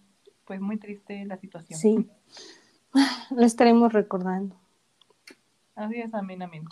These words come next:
Speaker 2: Así es. Pero dejando un poco lo lado triste de B T S. <laughs> Igual, este,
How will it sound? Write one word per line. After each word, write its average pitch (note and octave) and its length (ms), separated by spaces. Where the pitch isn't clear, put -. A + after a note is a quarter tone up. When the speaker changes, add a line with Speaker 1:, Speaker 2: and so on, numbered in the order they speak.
Speaker 2:
Así A3+ 340
es. - 260
Pero C#4+ 220
dejando D#4+ 340
un D4+ 80
poco C4 240
lo A#3 100
lado G#3 260
triste G#3 320
de G#3 100
B G3+ 120
T A#3 220
S. A#3 140
<laughs> A#3 340
Igual, A#3+ 680
este, A3 1040